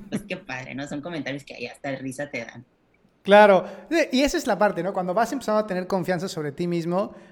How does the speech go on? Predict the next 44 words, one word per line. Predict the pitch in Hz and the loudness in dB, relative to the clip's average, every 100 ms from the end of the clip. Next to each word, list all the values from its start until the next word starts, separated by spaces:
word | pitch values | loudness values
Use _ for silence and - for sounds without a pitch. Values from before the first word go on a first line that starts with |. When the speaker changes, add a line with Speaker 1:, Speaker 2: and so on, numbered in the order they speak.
| - | -2
Speaker 2:
ya | 175 202 | 4 6
hasta | 220 | 6
lo | 180 | 6
tomas | 196 196 | 4 4
como | 180 170 | 2 0
un | 175 | 2
cumplido, | 202 196 233 254 180 | 0 2 2 4 4
¿no? | 185 254 - - | 2 -2 -8 -2
"Oye, | 180 202 | 0 0
tu | 190 | 0
espalda | - 214 | 2 2
está | 214 | 4
bien | 208 208 | 2 4
grande". | 202 220 202 175 - | 4 4 4 0 -2
"Ah, | 247 277 | -4 -4
pues, | 190 | 2
gracias, | 214 247 220 202 | 2 4 2 2
¿no? | 214 | 0
Pues, | 262 - - - - _ - | -4 -12 -20 -20 -20 _ -4
mi, | 180 185 | -2 0
mi | 190 185 | -2 4
trabajo | 196 196 208 208 208 | 6 8 8 6 2
me | 196 | 2
acostó", | 190 185 - 226 226 | 0 -2 2 2 2
¿no? | 180 285 - - - - | -2 -4 -10 -20 -20 -10
Eso, | 180 185 233 214 | -4 -2 -2 0
eso | 233 254 | 0 0
sí | - 233 | 0 -2
es | |
importante, | 233 202 202 | 0 0 0
pero | 208 196 | 0 -2
sí | 202 254 - - - | -2 -4 -4 -18 -6
cuando | 233 214 | -4 -4
están | 185 - 208 | -4 -2 -2
más | 214 214 | -2 -2
jóvenes | 202 180 180 180 | -4 -4 -6 -8
sí | - | -12
creo | 160 156 | -10 -8
que | 160 | -4
hay | 143 147 | -2 -2
un, | 151 151 147 | -6 -8 -8
hay | 151 147 | -10 -8
una | 156 147 | -8 -6
parte... | 139 131 - 139 131 | -8 -8 -8 -8 -8